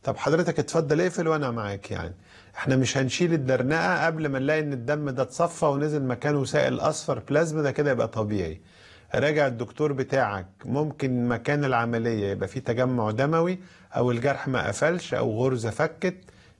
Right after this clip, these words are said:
تراجع حضرتك الطبيب يقول لك فيها ايه ان شاء الله يا حبيبي. يوسف اسيوط، ازيك يا يوسف؟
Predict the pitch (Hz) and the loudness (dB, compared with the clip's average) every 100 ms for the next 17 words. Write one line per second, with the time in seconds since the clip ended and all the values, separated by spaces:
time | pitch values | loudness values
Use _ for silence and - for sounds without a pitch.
0 | - - 135 156 147 - 131 147 147 123 | -12 0 2 2 2 -2 -2 -2 -2 -4
1 | - 120 123 170 160 139 147 127 - 127 | -2 -2 0 -2 0 0 0 -2 -2 -2
2 | 110 107 107 92 - 82 87 85 82 - | 0 0 -2 -2 -4 -2 -2 -4 -4 -6
3 | 82 - 71 - - - _ - - - | -10 -8 -10 -14 -20 -20 _ -20 -20 -20
4 | - - - - - - - - 113 135 | -20 -20 -20 -20 -20 -20 -20 0 4 4
5 | 151 156 - 123 - 127 95 104 131 151 | 4 0 0 0 0 0 0 2 2 4
6 | 147 165 151 107 | 2 2 0 -2